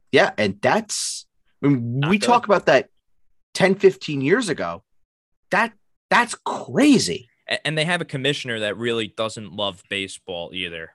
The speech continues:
Speaker 2: where he really couldn't give, he does nothing to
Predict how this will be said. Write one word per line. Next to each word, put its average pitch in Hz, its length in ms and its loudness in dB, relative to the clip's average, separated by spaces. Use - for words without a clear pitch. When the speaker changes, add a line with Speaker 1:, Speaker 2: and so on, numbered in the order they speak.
Speaker 2:
where 92 360 -6
he 127 160 -4
really 127 280 0
couldn't 107 360 -6
give, 110 180 -4
he 151 180 -6
does 139 200 -2
nothing 123 800 -8
to 104 400 -4